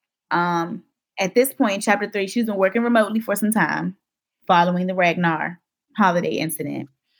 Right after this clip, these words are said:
And then the day she comes back to work, lo and behold, she's alone with Ragnar. And right here, they remind us that in the first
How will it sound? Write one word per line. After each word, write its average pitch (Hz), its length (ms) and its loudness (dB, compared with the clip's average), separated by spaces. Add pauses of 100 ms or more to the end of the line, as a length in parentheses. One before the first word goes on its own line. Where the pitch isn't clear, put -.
(880)
And 208 120 0
then 262 200 4
the 202 60 -2
day 240 180 4
she 320 140 2
comes 320 200 4
back 311 240 2
to 370 60 0
work, 247 400 2
lo 185 240 -4
and 269 100 4
behold, 240 480 -2
she's 226 180 -10
alone 185 320 -8
with 285 120 -2
Ragnar. 220 720 -6 (1600)
And 247 340 2 (880)
right 269 320 -2
here, 349 400 -2
they 262 120 2
remind 262 400 -2
us 240 140 -6
that 214 120 -10
in 226 60 -6
the 233 80 -6
first 440 340 -2